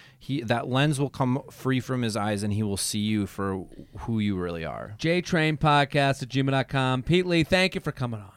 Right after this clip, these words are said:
Speaker 1: Ah, thank you so much for having me.
Speaker 2: Always a pleasure.
Speaker 1: This is great.
Speaker 2: You're
Speaker 1: Th-
Speaker 2: fantastic. All of you go follow Pete Lee, at Pete Lee, Pete Lee, Pete Lee.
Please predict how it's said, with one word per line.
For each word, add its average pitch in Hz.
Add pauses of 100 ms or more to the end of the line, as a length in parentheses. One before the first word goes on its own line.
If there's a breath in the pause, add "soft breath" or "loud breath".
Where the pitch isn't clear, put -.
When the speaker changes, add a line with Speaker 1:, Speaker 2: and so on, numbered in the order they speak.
(200)
Speaker 1:
Ah, 143
thank 165
you 175
so 139
much 120
for 92
having 113
me. 78
Speaker 2:
Always 165
a 156
pleasure. 123
Speaker 1:
This 160
is 190
great. 151
Speaker 2:
You're 131
Speaker 1:
Th- 147
Speaker 2:
fantastic. 131 (180)
All 160
of 143
you 151
go 135
follow 127
Pete 131
Lee, 123
at 139
Pete 147
Lee, 139
Pete 135
Lee, 131
Pete 131
Lee. 208